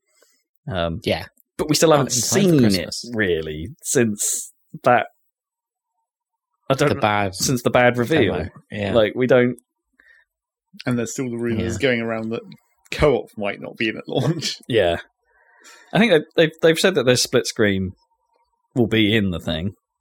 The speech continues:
Speaker 1: like, which is something Halo five didn't have at all. So, you know,
Speaker 2: That's good.
Speaker 1: return to form there, but, like, does that include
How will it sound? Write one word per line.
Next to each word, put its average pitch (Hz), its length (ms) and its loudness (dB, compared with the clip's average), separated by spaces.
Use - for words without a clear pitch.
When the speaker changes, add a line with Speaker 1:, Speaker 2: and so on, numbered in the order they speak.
Speaker 1:
like, 98 180 -2
which 95 180 -6
is 98 140 -6
something 98 300 -2
Halo 98 260 -4
five 92 320 -2
didn't 95 220 -8
have 92 240 -10
at - 160 -10
all. 87 300 -2
So, 85 280 -2
you 160 100 2
know, 104 120 2
Speaker 2:
That's 127 140 -2
good. - 200 -18
Speaker 1:
return 123 360 2
to 107 100 -8
form 110 340 0
there, 92 400 0
but, 107 120 0
like, 104 220 -4
does 113 180 0
that 98 160 -2
include 87 520 -6